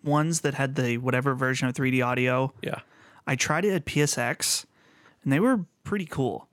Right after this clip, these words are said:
Speaker 2: Yeah.
Speaker 1: The problem is the game support was
Speaker 2: Yeah.
Speaker 1: not very good.
Speaker 2: And if you ask me, that's gonna continue to be the case.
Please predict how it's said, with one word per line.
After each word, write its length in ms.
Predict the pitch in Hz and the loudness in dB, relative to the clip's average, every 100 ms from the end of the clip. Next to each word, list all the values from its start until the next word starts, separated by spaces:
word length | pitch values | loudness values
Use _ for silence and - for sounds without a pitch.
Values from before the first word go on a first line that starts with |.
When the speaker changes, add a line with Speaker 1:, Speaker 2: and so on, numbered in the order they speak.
| - | -6
Speaker 2:
Yeah. 100 | - | -4
Speaker 1:
The 60 | 156 | -2
problem 320 | - 196 185 | 0 0 2
is 100 | 156 | 0
the 80 | 151 | 0
game 260 | 143 143 | 2 2
support 440 | 131 - - 127 101 | 2 -2 -4 -6 -4
was 360 | 123 127 - - | -4 -2 -4 -4
Speaker 2:
Yeah. 180 | 107 - _ _ - | -4 -4 _ _ -6
Speaker 1:
not 180 | 151 131 | -2 0
very 160 | 123 117 | -2 -4
good. 100 | - | -2
Speaker 2:
And 140 | 151 147 | 0 0
if 120 | 143 | 2
you 80 | 143 | 0
ask 280 | 139 139 | 0 -2
me, 180 | 143 147 | 0 2
that's 240 | 123 110 - | 2 0 -2
gonna 220 | 120 110 | -2 -2
continue 400 | 117 104 101 95 | -2 -2 -2 -2
to 40 | |
be 120 | 92 | -4
the 80 | 87 | -6
case. 340 | - - - | -8 -10 -12